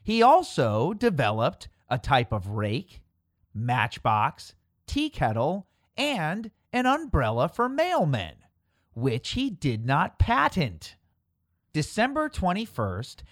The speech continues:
has been Chester Greenwood Day in the state of Maine since nineteen seventy-seven,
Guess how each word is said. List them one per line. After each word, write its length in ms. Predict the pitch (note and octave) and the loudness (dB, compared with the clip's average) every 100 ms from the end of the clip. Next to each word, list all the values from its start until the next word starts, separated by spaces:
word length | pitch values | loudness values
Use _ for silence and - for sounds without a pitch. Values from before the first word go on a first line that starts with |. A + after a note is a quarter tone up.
| _ | _
has 180 | D3+ B2 | 0 2
been 180 | D3 C#3 | -2 -2
Chester 560 | - G#3 G#3 - F3+ | 2 2 0 -4 -4
Greenwood 800 | C#3 D#3 A3+ D#4+ C4 C#3 A2+ G#2 | -2 -2 -2 0 2 4 2 0
Day 520 | A#2 G2+ F#2 G#2+ E3+ | -2 -2 -4 -4 -4
in 120 | B2 | -4
the 60 | A#2+ | -6
state 380 | - - D#3 C#3 | -6 0 2 2
of 140 | G#2+ | -2
Maine 560 | C#3+ A#3+ F#3 A#2 C#3+ G3 _ - | -2 0 0 -2 -4 -6 _ -10
since 360 | - C#4 - | -6 -6 -2
nineteen 580 | C3+ A2+ A2+ - F#3+ G#3 | 0 0 -2 -4 -4 -4
seventy-seven, 1080 | - A#2+ G#2 A#2+ D3+ E3+ - C4+ C3+ D#2 | -2 -2 0 0 -2 -2 -2 0 0 -2